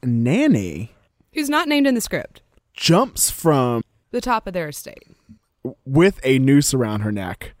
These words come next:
Speaker 1: saying, "It's all for you, Damien." So great tragedy.
Speaker 2: And again, I'm, in the original screenplay,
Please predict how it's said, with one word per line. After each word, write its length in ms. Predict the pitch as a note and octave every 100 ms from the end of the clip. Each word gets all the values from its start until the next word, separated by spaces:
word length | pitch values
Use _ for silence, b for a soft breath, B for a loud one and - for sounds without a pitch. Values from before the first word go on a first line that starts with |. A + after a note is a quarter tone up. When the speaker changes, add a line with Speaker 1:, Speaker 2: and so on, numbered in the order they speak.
| _
Speaker 1:
saying, 420 | - - D3+ D3 C3+ b b b b b
"It's 240 | A#3 -
all 280 | A#3+ A#3 A#3
for 160 | -
you, 340 | B3 A3+ A#3+ A#3
Damien." 800 | A3+ A3+ A3 G#3 G#3+ G#3 F#3+ D3+ b b b b
So 200 | - -
great 260 | E3+ F#3 A3
tragedy. 680 | - D#3 B2 B2 A#2 A#2 A#2 - -
Speaker 2:
And 160 | F3 F#3
again, 380 | A3 G4 A#3
I'm, 220 | A#3 G3+ F#3+ - F#3+
in 60 |
the 80 | F#3
original 320 | F3+ E3+ E3+
screenplay, 640 | E3+ - G3 F#3 E3 E3